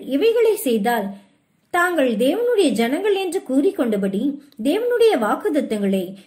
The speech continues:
உண்மையில் தங்களுக்கு உரியதாக்கிக் கொள்வார்கள். தேவனுடைய தேவைகளை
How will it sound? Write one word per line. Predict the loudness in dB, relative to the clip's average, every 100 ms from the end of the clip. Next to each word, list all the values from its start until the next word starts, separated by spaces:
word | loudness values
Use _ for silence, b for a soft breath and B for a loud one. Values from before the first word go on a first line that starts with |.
| -6
உண்மையில் | -4 -2 -2 -2 -2 -4 -2
தங்களுக்கு | -2 0 -2 -2 -2
உரியதாக்கிக் | 0 0 2 0 0 -2
கொள்வார்கள். | 0 0 0 -2 -2 -4 -8 B -6
தேவனுடைய | -2 0 0 0 0 0
தேவைகளை | 0 0 0 0 2